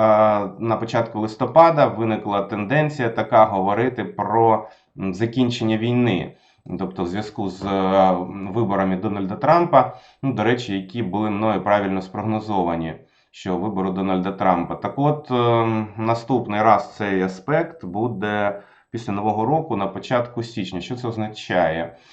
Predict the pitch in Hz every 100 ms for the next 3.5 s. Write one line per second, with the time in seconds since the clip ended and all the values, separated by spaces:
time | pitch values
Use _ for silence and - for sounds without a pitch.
0 | - - 123 165 160 131 117 117 117 -
1 | 113 98 104 113 127 127 165 185 139 92
2 | 73 - _ _ _ _ - 92 135 135
3 | - 92 76 -